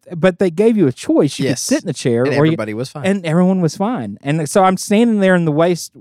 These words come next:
Speaker 1: It's me, and I forget who was with me. We were Chip's people. And I was like, "Is anybody gonna?" Oh, oh, no.
Speaker 2: No.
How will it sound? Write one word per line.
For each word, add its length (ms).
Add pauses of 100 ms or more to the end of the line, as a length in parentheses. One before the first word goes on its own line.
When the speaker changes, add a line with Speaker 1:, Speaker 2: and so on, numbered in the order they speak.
(160)
Speaker 1:
It's 240
me, 240
and 100
I 80
forget 320
who 100
was 160
with 180
me. 160 (240)
We 200
were 100
Chip's 300
people. 380 (680)
And 80
I 20
was 100
like, 160
"Is 120
anybody 360
gonna?" 240
Oh, 240
oh, 200
no. 320 (200)
Speaker 2:
No. 300